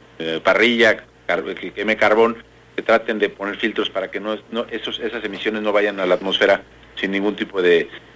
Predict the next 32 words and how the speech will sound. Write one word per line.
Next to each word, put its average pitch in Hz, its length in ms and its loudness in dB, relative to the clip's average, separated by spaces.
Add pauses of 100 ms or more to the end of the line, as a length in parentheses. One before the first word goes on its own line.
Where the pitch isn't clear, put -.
(140)
de, 85 280 4
de, 82 380 2 (180)
de, 82 280 -2 (160)
de, 82 280 4
de, 78 480 -4 (220)
de 95 100 2
filtro. 92 360 0 (380)
Eh, 107 240 10
en 107 80 2
cuanto 117 300 2
a - 20 4
la 120 100 6
calidad 135 260 6
del 147 120 4
aire, 143 220 4
Miguel 131 240 4
Ángel, 131 200 0
te, 101 160 2 (100)
me, 95 460 -2
te 98 140 -2 (220)
comento 117 420 -2
que, 104 240 2 (200)
eh, 98 360 -2 (120)
establecimos, 127 760 0
se, 95 160 0 (100)
se 87 360 -6
creó 101 260 6
un 117 140 4
proyecto 110 560 4
que 104 80 0
es - 120 -6
el 87 220 0